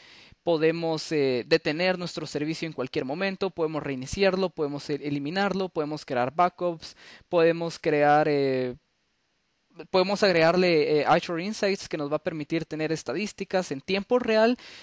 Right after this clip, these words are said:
eh, de, de cómo está nuestro servicio, de cuánta gente lo ha visitado y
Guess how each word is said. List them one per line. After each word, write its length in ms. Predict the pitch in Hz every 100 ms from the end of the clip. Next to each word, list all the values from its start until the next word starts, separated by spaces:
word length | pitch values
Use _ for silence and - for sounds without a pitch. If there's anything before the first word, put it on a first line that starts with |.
| -
eh, 560 | 170 165 147 139 131 127 120 _ _
de, 300 | - 165 147
de 100 | 151
cómo 300 | - 185 175
está 340 | 170 - 165 170
nuestro 380 | 170 - 151 143
servicio, 440 | 147 156 160 135
de 120 | 127
cuánta 280 | - 156 151
gente 220 | 151 151 147
lo 80 |
ha 40 | 131
visitado 720 | 135 127 - 196 196 196 190 - - _ -
y 340 | 185 190 190